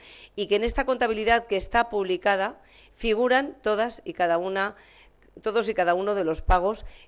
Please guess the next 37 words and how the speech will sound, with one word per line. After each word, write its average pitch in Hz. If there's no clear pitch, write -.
que 170
se 190
ha 185
hecho 208
a 165
la 151
contrata 180
que 196
realizaron 170
las 165
obras 175
de 160
remodelación 151
de 190
la 156
sede 170
nacional 165
del 156
Partido 156
Popular. 143
Así 175
se 190
lo 190
tengo 175
que 165
decir 156
claro. 127
Y 208
con 214
relación 202
al 220
auto 233
del 170
juez 202
de 185
instrucción, 180
eh, 160